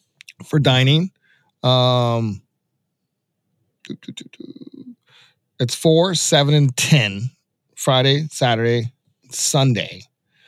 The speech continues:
Um, so they call it an exclusive dining experience. So you purchase a ticket. I can't mention the price, but you can purchase a ticket.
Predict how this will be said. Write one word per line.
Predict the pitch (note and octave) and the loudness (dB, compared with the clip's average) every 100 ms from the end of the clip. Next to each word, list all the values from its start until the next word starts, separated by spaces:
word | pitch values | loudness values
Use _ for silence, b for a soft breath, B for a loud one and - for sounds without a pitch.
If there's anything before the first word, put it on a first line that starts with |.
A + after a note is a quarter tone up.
| b b b b b | b b b b b
Um, | A2+ G#2+ G2 F#2+ F#2+ | -4 -2 -2 -6 -8
so | - B2 | -6 -4
they | C3+ | -2
call | F3 E3+ | 2 2
it | |
an | C#3 | 2
exclusive | A#2+ - G3+ F3+ D#3+ | -2 0 0 2 2
dining | B2 C3 D3 | 2 2 2
experience. | A2+ - - F#2+ F#2 - | 2 -4 -8 -8 -6 -2
So | C3+ B2+ A#2 A2+ A2+ A#2+ | 0 2 0 -2 -6 -8
you | A#2 B2+ B2 | -4 -2 -2
purchase | - F#3+ G3+ | -2 0 -2
a | A3+ | -4
ticket. | F#3+ C#3+ - G#3 - - - _ - | -2 0 0 -2 -8 -14 -16 _ -18
I | F#2+ | -12
can't | - A#2 | -4 -4
mention | G#2+ G#2 | -2 -6
the | A2 | -6
price, | - G2+ C#3+ - | -6 -4 -2 -2
but | - C3 | -4 -2
you | B2 | -2
can | B2 | 0
purchase | C#3+ - G3 | -2 -2 -6
a | |
ticket. | D3+ C#3 F3+ | -4 -2 -2